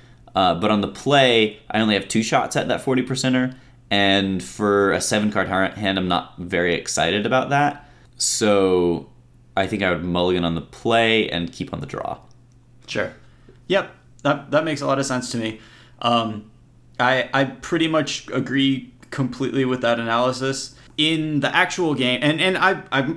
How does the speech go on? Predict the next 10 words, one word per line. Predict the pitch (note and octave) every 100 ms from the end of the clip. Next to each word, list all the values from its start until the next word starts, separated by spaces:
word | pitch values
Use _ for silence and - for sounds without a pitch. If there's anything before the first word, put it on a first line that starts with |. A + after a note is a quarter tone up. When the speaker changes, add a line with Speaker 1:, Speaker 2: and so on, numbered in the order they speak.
| -
Speaker 2:
mostly | D#3+ G3 E3+
wanted | D3 D3 C#3
to, | B2+ A#2 -
to | - A#2+
look | A2+ A#2
at | -
this | G#2+ - -
as | G#2 G#2+ G#2 G#2 -
a, | G#2+ G#2 G2+ G2+ G2+ G#2 -
like, | B2+ G#2+ G2+